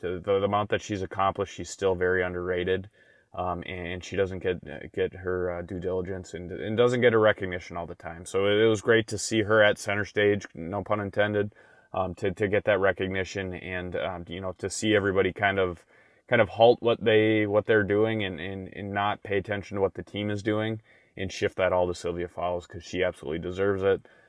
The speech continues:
Big part of the, the franchise, big part of the organization, um, you know, over the last few years since she arrived in two thousand fifteen.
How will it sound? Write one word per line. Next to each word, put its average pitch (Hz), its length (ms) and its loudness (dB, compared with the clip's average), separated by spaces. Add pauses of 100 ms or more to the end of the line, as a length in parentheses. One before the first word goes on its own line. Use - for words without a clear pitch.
(160)
Big 107 180 4
part 117 200 10
of 107 40 4
the, 104 280 6
the 98 100 4
franchise, 104 640 2
big 101 180 0
part 104 220 2
of 98 40 2
the 98 60 6
organization, 98 840 2
um, 87 300 -6
you 98 80 -8
know, 95 80 -4
over 95 120 -2
the 95 60 0
last 95 300 2
few 98 160 -2
years 98 260 0
since 92 180 -10
she - 120 -6
arrived 95 340 2
in 101 80 -6
two 101 80 -8
thousand 95 260 -2
fifteen. 110 540 -4